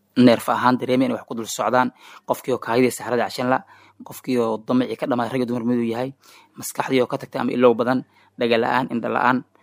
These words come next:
ee, xabadku xanuunayo, lafaha xanuunayo, ee, qofka darajadaas ayada waa darajo khatar ah. Marna wuxuu isku bedelaaba waxa loo yaqaan neurologic syphilite-,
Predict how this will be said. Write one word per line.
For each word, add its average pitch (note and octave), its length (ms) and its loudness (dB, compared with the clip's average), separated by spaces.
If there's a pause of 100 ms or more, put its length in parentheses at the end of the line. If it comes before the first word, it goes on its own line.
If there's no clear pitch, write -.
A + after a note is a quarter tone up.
(320)
ee, A#2+ 140 2
xabadku B2 460 -2
xanuunayo, B2+ 400 -2
lafaha B2 320 0
xanuunayo, B2+ 360 -2 (440)
ee, A#2 240 0 (320)
qofka C3+ 340 -8
darajadaas B2 380 2
ayada B2 240 2
waa A#2 160 0
darajo A#2+ 480 -2
khatar - 320 -6
ah. - 120 -10 (680)
Marna B2+ 280 6
wuxuu B2 120 0
isku - 160 -6
bedelaaba A#2+ 560 2
waxa - 100 -8
loo B2+ 100 0
yaqaan A#2 240 -2
neurologic A#2 520 -2
syphilite-, A#2 640 -2